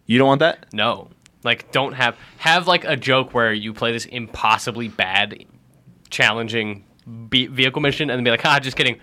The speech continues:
Speaker 2: Moving
Speaker 1: And the
Speaker 2: on with
Speaker 1: real
Speaker 2: our
Speaker 1: game
Speaker 2: lives."
Speaker 1: starts?
Speaker 2: Yeah,
Speaker 1: It opens the
Speaker 2: exactly,
Speaker 1: real menu?
Speaker 2: exactly, yes.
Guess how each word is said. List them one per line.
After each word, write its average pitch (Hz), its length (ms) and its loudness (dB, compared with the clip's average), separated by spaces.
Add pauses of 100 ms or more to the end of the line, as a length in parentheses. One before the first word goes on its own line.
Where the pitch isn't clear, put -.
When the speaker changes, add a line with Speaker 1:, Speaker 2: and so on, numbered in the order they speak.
Speaker 2:
Moving 233 180 0
Speaker 1:
And 117 80 2
the 117 40 2
Speaker 2:
on - 60 2
with 107 80 4
Speaker 1:
real - 20 4
Speaker 2:
our 120 60 4
Speaker 1:
game 120 80 4
Speaker 2:
lives." 104 100 4
Speaker 1:
starts? 123 380 0 (120)
Speaker 2:
Yeah, 233 240 0 (140)
Speaker 1:
It 123 140 4
opens 117 80 2 (160)
the 117 80 2
Speaker 2:
exactly, 107 120 0
Speaker 1:
real 101 160 6
menu? 101 340 2
Speaker 2:
exactly, 98 280 -8
yes. - 320 -12